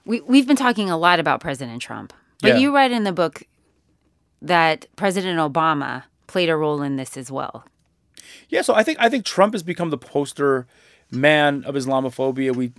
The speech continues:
Speaker 2: if the word Islamophobia is said by somebody, the first person that pops in our head is Donald Trump, right? Which is dangerous because as soon as Trump is out, we think, "Hey, great, Islamophobia is no longer a thing." But the reason I'm so, I'm so keen on, um, focusing in on structural Islamophobia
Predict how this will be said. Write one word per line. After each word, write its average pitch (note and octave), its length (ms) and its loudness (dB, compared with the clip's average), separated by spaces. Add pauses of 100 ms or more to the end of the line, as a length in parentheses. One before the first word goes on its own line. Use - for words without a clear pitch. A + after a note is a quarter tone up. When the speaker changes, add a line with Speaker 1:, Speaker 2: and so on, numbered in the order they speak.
(120)
Speaker 2:
if A2 340 -14
the D3 80 -2
word G3+ 180 4
Islamophobia F3 640 4 (300)
is C#3 140 -8
said F#3 180 4
by F3 140 4
somebody, F3+ 240 0
the C#3 80 -2
first D#3+ 260 -2
person E3 240 -2
that C3+ 80 -2
pops C3+ 240 2
in C#3 60 -4
our C3 80 -2
head B2 100 -2
is A#2 100 -6
Donald A2+ 260 -4
Trump, G#2+ 280 -10
right? C3 260 0 (420)
Which D#3+ 140 2
is D#3+ 160 4
dangerous E3+ 520 4
because D3 500 2
as C#3+ 140 -8
soon E3 180 2
as C#3+ 80 0
Trump C#3+ 300 2
is C3 100 -2
out, E3 280 6
we B2+ 120 -4
think, C3+ 220 -2
"Hey, D#3+ 240 6
great, D3 320 4
Islamophobia A#2+ 560 -4
is B2+ 120 -2
no B2+ 120 -2
longer C3+ 320 0
a C#3+ 60 0
thing." C#3+ 340 0 (960)
But D3+ 100 0
the F3+ 100 2
reason B3+ 380 2
I'm G#3 100 4
so, F#3 220 2 (300)
I'm D#3+ 180 0
so E3+ 200 2
keen F3+ 420 -4
on, C3 480 0
um, B2+ 400 -4
focusing D3 500 0
in C#3 100 -2
on B2+ 140 0
structural E3+ 600 0
Islamophobia B2 880 -2